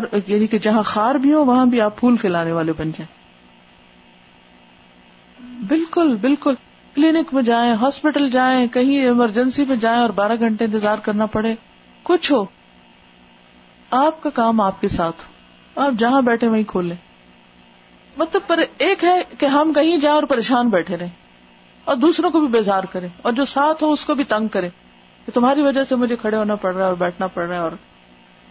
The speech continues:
اور ایک یہ ہے کہ ہم کوئی کچھ کرتا رہے، اپنے آپ میں خوش رہیں۔ آپ ہاتھ نہ ملائیں، ویسے آپ جا کے تبلیغ کریں اپنے، تو ان کو بتا دیں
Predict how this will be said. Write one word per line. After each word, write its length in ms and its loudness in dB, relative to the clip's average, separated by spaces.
اور 120 0
ایک 320 0
یہ 100 4
ہے 160 2
کہ 120 -2
ہم 260 0
کوئی 180 -2
کچھ 200 -4
کرتا 320 -2
رہے، 140 -2
اپنے 360 0
آپ 200 0
میں 80 2
خوش 240 -4
رہیں۔ 200 -6
آپ 100 -6
ہاتھ 260 -4
نہ 120 -2
ملائیں، 480 -6
ویسے 260 -8
آپ 140 -2
جا 160 -2
کے 200 -12
تبلیغ 280 -10
کریں 240 -10
اپنے، 220 -12
تو 120 -2
ان 80 -2
کو 120 -4
بتا 300 -2
دیں 160 -2